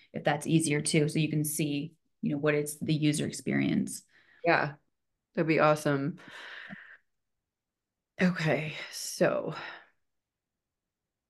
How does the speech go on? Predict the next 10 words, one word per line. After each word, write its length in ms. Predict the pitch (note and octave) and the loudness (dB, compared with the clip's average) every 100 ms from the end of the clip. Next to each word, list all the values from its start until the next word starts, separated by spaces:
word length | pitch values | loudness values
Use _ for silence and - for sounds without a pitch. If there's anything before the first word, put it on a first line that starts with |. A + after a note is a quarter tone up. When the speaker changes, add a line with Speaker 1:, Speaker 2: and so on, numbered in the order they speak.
| _ _ - | _ _ 2
Speaker 2:
and 180 | G3 F#3 | 6 8
just, 320 | G#3 G#3+ - | 8 8 8
uh, 440 | E3+ D#3+ C#3+ C3+ - - | 10 10 8 6 2 0
just 260 | F3+ E3+ | 2 4
F 220 | - F3+ F#3 | 4 4 8
Y 180 | E3+ | 8
I, 300 | E3 D#3+ D3+ - | 10 8 6 2
this 260 | E3+ E3 - | 2 2 4
little, 440 | F3 D#3+ E3 D#3 | 6 8 8 8
um, 420 | D3 C#3+ C#3 C#3 | 6 4 -2 -6